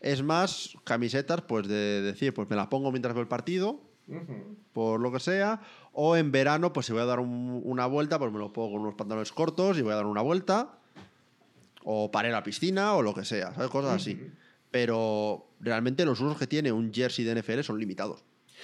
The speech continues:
Speaker 2: Y aparte de todo esto, normalmente van entallados para lo que sería, pues, un, el tallado de hombre. O sea, no suelen
Speaker 1: Ah,
Speaker 2: ir
Speaker 1: no, eso, eso
Speaker 2: entallados
Speaker 1: sí, hay, hay, hay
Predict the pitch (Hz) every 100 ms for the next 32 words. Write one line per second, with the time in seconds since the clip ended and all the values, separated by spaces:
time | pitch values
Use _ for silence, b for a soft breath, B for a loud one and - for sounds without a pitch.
0 | B - 170 170 190 202 202 208 208 220
1 | 165 160 175 180 190 185 156 156 190 190
2 | 143 151 165 180 143 127 - 117 123 165
3 | 165 - 139 139 139 123 117 117 131 127
4 | 139 139 - - 117 107 117 123 139 131
5 | 131 151 143 131 127 135 139 143 139 120
6 | 127 - 127 139 147 - - 120 127 131
7 | 131 127